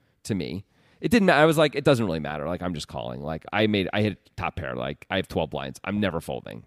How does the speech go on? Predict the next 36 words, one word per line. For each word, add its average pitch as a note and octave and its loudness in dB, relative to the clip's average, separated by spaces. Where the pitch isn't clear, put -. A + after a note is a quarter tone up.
That's F2+ -4
it." - -12
Um, F2+ -2
so D#3 6
I D3 6
call. G2 0
And C#3+ 4
he G#3 -2
has C4 0
the F#3+ 0
six, - -4
seven D#3+ 0
of C3 -4
clubs. A#2+ 2
The A#2+ 2
eight C#3 2
is C3 0
the A#2+ 2
idea. G#2 4
The F#2+ 2
eight F#2 2
of G2 -2
clubs G#2 -4
bringing F#2+ -2
a E2 -6
second F2 -6
club. D#2+ -6
So G2+ 0
he D3+ 4
makes F3+ -2
the - 0
nuts C3+ 0
straight G2+ 0
on E2+ -4
the D2 -6
turn D#2+ -6